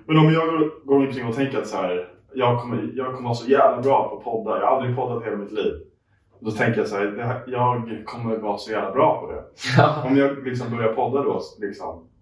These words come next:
Speaker 1: då kommer jag inse att jag inte är så bra på det.
Speaker 2: Ja.
Speaker 1: Så att jag tror att det är bra att hålla nere lite förväntningar också på grejer.
Speaker 2: Ja.
Speaker 1: Eh, och tänka att allting bara är liksom så här,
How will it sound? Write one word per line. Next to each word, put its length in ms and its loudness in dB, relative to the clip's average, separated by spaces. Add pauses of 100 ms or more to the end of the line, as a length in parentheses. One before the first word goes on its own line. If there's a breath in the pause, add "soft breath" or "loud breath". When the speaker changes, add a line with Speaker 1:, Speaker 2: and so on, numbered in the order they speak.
(720)
Speaker 1:
då 120 2
kommer 240 0
jag 100 2
inse 240 -2
att 60 -8
jag 80 -4
inte 180 -8
är 120 4
så 160 -8
bra 140 -8
på 120 -14
det. 320 -12
Speaker 2:
Ja. 320 -2 (560)
Speaker 1:
Så 160 -2
att 80 0
jag 180 0
tror 180 2
att 80 -4
det 60 -6
är 120 -6
bra 300 6
att 60 -6
hålla 260 0
nere 300 -2
lite 240 -2
förväntningar 520 -2
också 240 -6
på 60 -14
grejer. 400 -10 (500)
Speaker 2:
Ja. 460 8
Speaker 1:
Eh, 200 -4
och 140 -4
tänka 300 2
att 60 0
allting 380 4
bara 240 0
är 180 0
liksom 360 -10
så 100 -10
här, 280 -2